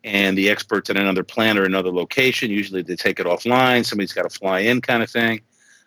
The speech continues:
Uh, now I roll up a cart, I show the video, the expert looks at it and says, "It's good for another ten, you know, uh, rolls of, uh, of production, or no, change that now."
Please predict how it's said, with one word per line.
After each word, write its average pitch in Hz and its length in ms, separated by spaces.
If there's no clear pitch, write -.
Uh, 98 160
now 113 240
I 110 40
roll 110 300
up 110 140
a - 20
cart, 139 480
I - 20
show 98 260
the 101 100
video, 123 640
the 101 120
expert 104 320
looks 120 240
at 117 160
it 113 120
and 104 80
says, 104 600
"It's 104 160
good 107 180
for 110 100
another 101 260
ten, 98 500
you 107 120
know, 95 340
uh, 92 440
rolls 104 420
of, 98 280
uh, 92 260
of - 140
production, 120 580
or 98 220
no, 98 160
change 95 320
that 95 180
now." 107 400